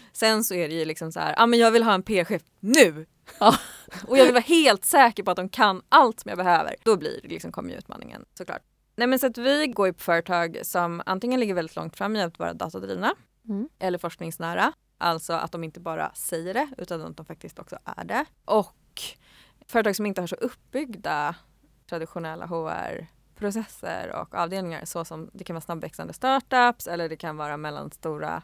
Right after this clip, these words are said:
Speaker 1: företag och sådär. För de, de har liksom mer,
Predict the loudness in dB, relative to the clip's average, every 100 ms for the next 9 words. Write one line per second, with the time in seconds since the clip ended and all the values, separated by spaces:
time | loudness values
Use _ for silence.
0 | _ -12 -10 -10 -14 -14 -12 -12 _ _
1 | -8 0 4 6 4 0 -4 _ _ _
2 | 0 4 6 6 4 2 -2 -4 -4 -6